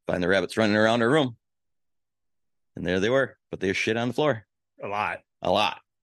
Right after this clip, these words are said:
Speaker 1: We're like, "What? What is that noise?" And then all of a sudden, we were scared.
Speaker 2: Did you accidentally
Speaker 1: Step in it?
Speaker 2: try it?
Speaker 1: I ate 'em. I ate a few.
Speaker 2: Yeah. And that's when
Speaker 1: Are
Speaker 2: you
Speaker 1: these?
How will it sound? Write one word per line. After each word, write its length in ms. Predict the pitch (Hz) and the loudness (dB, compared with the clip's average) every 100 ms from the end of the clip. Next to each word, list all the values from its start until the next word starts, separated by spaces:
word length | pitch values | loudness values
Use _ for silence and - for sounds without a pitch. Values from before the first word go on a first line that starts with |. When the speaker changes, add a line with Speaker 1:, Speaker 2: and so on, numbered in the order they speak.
| _ _ _ _ - _ _ - | _ _ _ _ -20 _ _ -8
Speaker 1:
We're 140 | 85 90 | -2 0
like, 240 | 104 - | 0 -2
"What? 160 | 381 453 _ _ _ - | -4 -4 _ _ _ 2
What 120 | 466 | 2
is 100 | 440 | 4
that 300 | 427 440 440 | 2 4 2
noise?" 240 | 151 101 92 | 2 0 -2
And 80 | 95 | -2
then 100 | 80 | -2
all 60 | |
of 60 | 80 | -2
a 20 | |
sudden, 160 | 78 - - - - - - - - _ _ _ _ _ _ _ _ _ _ _ _ | -4 -6 -12 -10 -12 -12 -16 -20 -20 _ _ _ _ _ _ _ _ _ _ _ _
we 100 | - | -14
were 120 | - - | -12 -12
scared. 440 | - - - - _ _ _ _ | -10 -10 -10 -12 _ _ _ _
Speaker 2:
Did 140 | 127 | -20
you 240 | 101 98 87 - _ | -16 -16 -16 -20 _
accidentally 720 | 120 - 104 104 110 107 107 - _ | -12 -12 -10 -8 -8 -8 -8 -12 _
Speaker 1:
Step 320 | - - 156 | -14 -12 -8
in 60 | 220 | -8
it? 100 | - _ _ _ _ _ | -10 _ _ _ _ _
Speaker 2:
try 220 | - 85 117 | -12 -6 -4
it? 140 | - _ _ _ _ _ _ - | -6 _ _ _ _ _ _ -20
Speaker 1:
I 40 | - | -16
ate 140 | - - | -14 -14
'em. 140 | - - - | -16 -16 -4
I 100 | 101 | -2
ate 60 | |
a 60 | - | -2
few. 300 | - 80 90 _ - | -8 -10 -12 _ -18
Speaker 2:
Yeah. 240 | 92 101 - _ _ _ _ _ _ - | -16 -16 -18 _ _ _ _ _ _ -16
And 180 | 92 95 | -12 -8
that's 340 | 101 - - | -6 -8 -12
when 120 | 90 | -6
Speaker 1:
Are 40 | 113 | 0
Speaker 2:
you 40 | |
Speaker 1:
these? 180 | 160 | 0